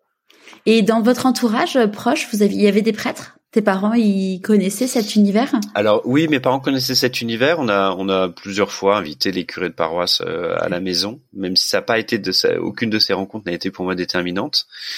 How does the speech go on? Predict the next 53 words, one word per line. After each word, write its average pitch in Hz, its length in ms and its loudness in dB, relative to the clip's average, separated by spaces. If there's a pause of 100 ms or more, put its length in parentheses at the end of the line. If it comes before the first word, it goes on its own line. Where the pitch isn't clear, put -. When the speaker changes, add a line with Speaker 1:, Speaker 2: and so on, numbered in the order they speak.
(320)
Speaker 2:
Euh, 87 680 2
et 87 200 -2
j'ai 95 260 2
un 90 260 2
oncle 131 360 2
qui 101 180 0
est 101 60 2
prêtre, - 400 -4
mais 90 100 -10
qui - 140 -4
est - 20 2
beaucoup, 113 280 -2
beaucoup 113 240 -6
plus 104 200 -4
âgé 104 200 2
que - 80 -18
mon 95 100 -6
papa, 101 320 -2 (600)
euh, 87 360 2
et - 140 -8
que 80 60 -6
j'ai, 87 200 -2 (100)
j'ai 87 200 0
peu 101 140 2
vu, 110 240 2
et 110 40 -2
qui - 120 -4
a 85 40 0
pour - 160 -10
moi 101 160 2
Speaker 1:
C'est 160 100 2
un 220 120 4
frère 311 260 2
de 269 60 -2
ton 269 120 2
papa ? 254 280 0 (240)
Speaker 2:
Ouais. - 160 -2 (560)
Speaker 1:
D'accord. 208 200 4
Speaker 2:
mais 101 140 0 (160)
qui, 98 280 -2
euh, 92 340 6 (100)
qui, 87 380 -10
euh, 76 60 -10 (1120)
voilà, 98 260 0
qui - 140 -16
était - 160 -14
pas, 90 340 2
euh, 78 600 0 (100)
qui - 120 -12
était 90 120 0
pas 82 140 -2
un 85 60 2
modèle. 95 480 2